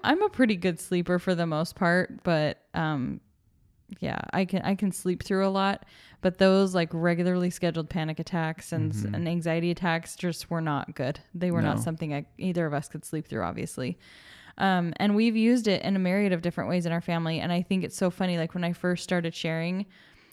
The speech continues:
Speaker 1: C B D with people and that it was part of our life and part of our routine, <laughs> my cousin texted me and she was like, "So you're dealing drugs now?" And there's still a stigma that I have to overcome. And even, you know, I get,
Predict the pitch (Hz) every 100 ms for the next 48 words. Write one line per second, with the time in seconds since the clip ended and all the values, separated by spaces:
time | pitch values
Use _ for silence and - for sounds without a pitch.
0 | _ - - 196 180 190 190 202 190 190
1 | 180 165 117 170 - 190 175 165 160 156
2 | 165 143 190 - 185 180 175 165 160 160
3 | - 175 180 220 - - 196 190 190 214
4 | - 175 170 170 160 170 170 160 165 165
5 | 160 - 180 175 170 170 175 170 165 160
6 | 165 175 196 208 - - - - - 214
7 | 220 214 208 - 233 247 180 - 240 233
8 | 190 170 175 170 175 165 170 - 170 160
9 | 180 - 196 202 196 190 - - - 208
10 | 185 180 180 170 -